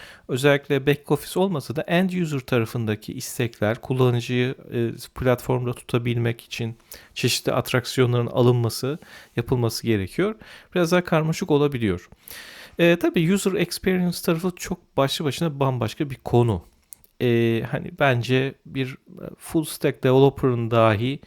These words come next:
zorlanabileceği kısımlar olabilir. Hani, ön yüz tarafında. Oralar bence ayrı uzmanlıklar ama, e, çeşitli uygulama biçimleri var.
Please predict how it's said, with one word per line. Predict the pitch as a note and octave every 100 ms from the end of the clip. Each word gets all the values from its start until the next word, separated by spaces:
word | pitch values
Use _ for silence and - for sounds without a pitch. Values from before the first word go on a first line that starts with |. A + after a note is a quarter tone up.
| - - - _ - -
zorlanabileceği | B2+ C#3 C3+ C#3 C3+ C#3 D3
kısımlar | C#3 - B2+ C3
olabilir. | C#3+ C3+ B2+ A#2 G#2+ F#2+ -
Hani, | A2+
ön | A2+ B2
yüz | A#2+ A2 -
tarafında. | A#2 G#2 - G#2 G2+ D#3+ B3+
Oralar | G#3 - A2 - C#3
bence | C3 G#2+ B2
ayrı | B2 B2
uzmanlıklar | C3+ G#2+ G#2 F#2+ - A#3
ama, | F3 A#2+ - _ - - - - - - - _
e, | C3+ C3
çeşitli | - F#3 -
uygulama | F3+ D#3 D3+ C#3+ A#2
biçimleri | - A#2 D#3 D#3+
var. | F2+